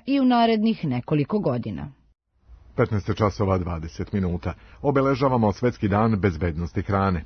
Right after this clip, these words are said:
Speaker 2: Jedan od glavnih izazova s kojim se susreće svet je bezbednost namirnica. Ispravnosti hrane koju građani Srbije jedu doprineće i projekat saradnje U S A I D-a i Ministarstva poljoprivrede.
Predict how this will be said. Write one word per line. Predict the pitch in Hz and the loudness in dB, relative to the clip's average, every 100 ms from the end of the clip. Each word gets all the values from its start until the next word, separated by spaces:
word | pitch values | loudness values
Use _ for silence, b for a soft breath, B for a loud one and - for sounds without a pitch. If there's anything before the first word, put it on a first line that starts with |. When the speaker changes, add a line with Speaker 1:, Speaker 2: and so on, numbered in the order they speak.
| - | -8
Speaker 2:
Jedan | 101 92 90 | -4 -2 -2
od | 85 85 | -4 -4
glavnih | 92 123 120 90 | -2 0 -2 -4
izazova | 82 82 92 85 | -6 -4 -4 -4
s | 80 | -6
kojim | - 87 82 | -4 -4 -4
se | - 90 | -6 -6
susreće | - 101 110 - 76 | -6 -6 -6 -6 -8
svet | - 107 107 | -4 -2 -2
je | 98 | -2
bezbednost | 95 82 80 78 - | 0 -2 -4 -6 -6
namirnica. | 98 92 92 85 - 92 B B B - | -4 -2 -2 -2 -4 -8 B B B -6
Ispravnosti | 104 98 98 90 90 85 98 | -4 -2 0 0 0 -4 -6
hrane | 95 98 120 110 | -4 -2 -2 -2
koju | 87 80 | -4 -4
građani | 92 87 85 | -4 -2 -6
Srbije | 76 107 123 127 78 78 | -6 -8 -4 -4 -4 -4
jedu | 127 147 | -4 -4
doprineće | 135 127 131 135 123 120 113 | -4 -6 -8 -8 -6 -4 -4
i | |
projekat | - 123 117 101 | -2 -2 0 -4
saradnje | 107 92 104 101 90 | -2 -2 -2 -2 -2
U | 87 | -2
S | 80 98 | -2 -2
A | |
I | 107 113 | 0 0
D-a | 107 104 | 0 0
i | 104 | 0
Ministarstva | 101 98 - 73 - 92 | 0 -2 -6 -16 -10 -6
poljoprivrede. | 92 92 85 82 71 76 | -2 -2 -2 -8 -8 -12